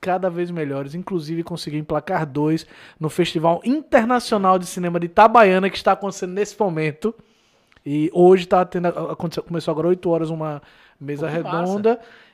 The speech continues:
Speaker 1: E Itabaiana, que é? Itabaiana tem um Festival Internacional de Cinema,
Speaker 2: Sim.
Speaker 1: mais de cinquenta filmes, não estou ganhando nada pra falar sobre isso. Minto, ganhei um kit e foi muito legal, obrigado, pessoal.
Speaker 2: <laughs>
Speaker 1: Mas já aconteceu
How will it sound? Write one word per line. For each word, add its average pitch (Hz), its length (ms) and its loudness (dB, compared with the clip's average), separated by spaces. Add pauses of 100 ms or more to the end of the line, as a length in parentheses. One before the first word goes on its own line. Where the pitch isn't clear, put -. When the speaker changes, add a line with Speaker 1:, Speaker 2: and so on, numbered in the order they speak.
Speaker 1:
E 190 320 -6
Itabaiana, 180 520 4
que - 160 0
é? 160 40 6
Itabaiana 165 500 -2
tem 277 120 -14
um 254 40 -14
Festival 220 400 -6
Internacional 220 560 -12
de 208 80 -20
Cinema, 151 240 -12
Speaker 2:
Sim. 135 60 -12
Speaker 1:
mais 160 200 -6
de 175 80 -10
cinquenta 175 520 -8
filmes, 170 280 -8
não 214 80 -4
estou 226 180 -4
ganhando 240 180 -4
nada 196 200 -6
pra - 80 -20
falar 202 220 -6
sobre 202 300 -4
isso. 135 180 -4 (440)
Minto, 214 300 -4
ganhei 214 240 4
um 202 80 2
kit 180 300 -6
e - 20 -8
foi 175 140 -4
muito 185 160 -2
legal, 151 220 0
obrigado, 147 440 -2
pessoal. 165 280 0 (240)
Speaker 2:
<laughs> 196 100 -14 (760)
Speaker 1:
Mas 180 140 -6
já 190 60 -8
aconteceu 185 180 -8